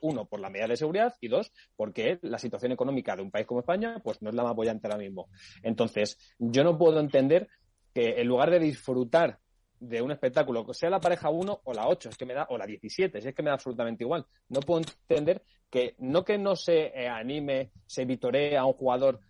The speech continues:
para que gane, si me parece lo lógico, es que el deporte es eso, el espectáculo es eso. Lo que no puedo entender es que se intente lastrar el rendimiento de un deportista cuando estás pagando para ir a verlo. Y tanto es así que no es que lo opine Alberto Bote, que es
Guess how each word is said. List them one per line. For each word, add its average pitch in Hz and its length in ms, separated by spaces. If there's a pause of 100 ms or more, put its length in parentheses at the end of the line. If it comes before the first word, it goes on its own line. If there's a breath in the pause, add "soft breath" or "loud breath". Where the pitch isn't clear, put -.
(120)
para 107 240
que 107 100
gane, 175 220
si - 120
me 117 120
parece 139 260
lo 127 60
lógico, 165 220
es - 40
que - 80
el 131 80
deporte 143 400
es 139 60
eso, 170 160
el 123 60
espectáculo 131 500
es 120 80
eso. 175 260
Lo 113 180
que 110 120
no 151 140
puedo 165 140
entender 165 300
es 175 140
que 185 260 (260)
se - 160
intente 151 580 (220)
lastrar 127 440
el 170 100
rendimiento 160 680
de 127 140
un 151 140
deportista 147 560
cuando 131 260
estás 185 240
pagando 180 380
para 139 140
ir 131 60
a 123 60
verlo. 123 300
Y 123 160
tanto 190 260
es 196 60
así 196 320
que 131 120
no 151 200
es 175 100
que 147 100
lo 139 100
opine 135 200
Alberto 120 360
Bote, 156 260
que 104 80
es - 80